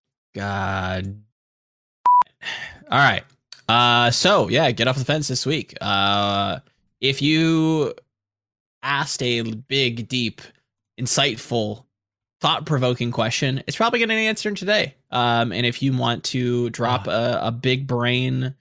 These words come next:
Speaker 1: brainiac, five-head question for the boys here, um, you can go over to patreon dot com slash tactical crouch.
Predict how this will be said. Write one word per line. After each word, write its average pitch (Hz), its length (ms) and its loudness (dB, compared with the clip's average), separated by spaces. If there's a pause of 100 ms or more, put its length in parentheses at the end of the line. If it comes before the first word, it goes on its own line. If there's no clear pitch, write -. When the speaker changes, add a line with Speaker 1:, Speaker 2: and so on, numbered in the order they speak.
(480)
Speaker 1:
brainiac, 123 680 0
five-head 131 840 -2 (100)
question 139 640 -2 (280)
for 117 520 -2 (320)
the 113 80 -10
boys 107 360 -2
here, 226 320 0 (520)
um, 110 260 2
you 107 80 0
can 113 140 -2
go 104 100 0
over 95 160 -2
to 98 200 -4
patreon 101 460 -4
dot 80 200 -6
com 90 200 -6
slash - 300 -6
tactical - 300 -8
crouch. - 400 -2